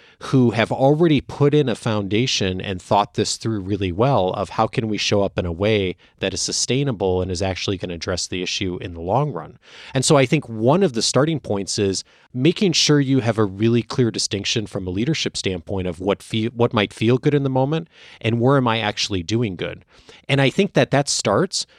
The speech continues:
with, like you say, study the issues, be a voice, and make a difference. Those are in that order for a <laughs> reason,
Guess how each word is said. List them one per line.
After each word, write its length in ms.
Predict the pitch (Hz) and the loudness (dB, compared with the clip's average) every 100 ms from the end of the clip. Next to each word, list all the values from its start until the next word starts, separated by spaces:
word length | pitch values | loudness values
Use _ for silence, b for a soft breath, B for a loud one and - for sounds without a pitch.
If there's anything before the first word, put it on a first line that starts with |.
| b 110 | b -2
with, 540 | 110 127 120 113 - _ _ _ _ | 4 6 6 2 -8 _ _ _ _
like 260 | 147 131 - | 2 4 4
you 100 | 165 | 2
say, 340 | - 131 120 _ _ | 4 4 2 _ _
study 380 | - - 147 165 | -4 0 4 4
the 160 | 131 131 | 4 4
issues, 300 | - 117 90 | 2 0 0
be 160 | 113 | 2
a 40 | 107 | 4
voice, 360 | 104 113 - | 4 2 2
and 100 | 98 | 0
make 180 | 107 - | 2 0
a 40 | |
difference. 400 | 113 190 90 78 b b | 0 0 -2 -8 b b
Those 360 | 117 147 208 214 | 2 4 6 6
are 140 | 196 | 4
in 200 | 165 180 | 4 4
that 160 | 170 156 | 4 4
order 320 | 143 208 123 | 4 4 4
for 180 | - 113 | 2 2
a 20 | |
<laughs> 60 | 151 | 4
reason, 560 | 160 92 - - 101 | 2 2 -2 -2 -6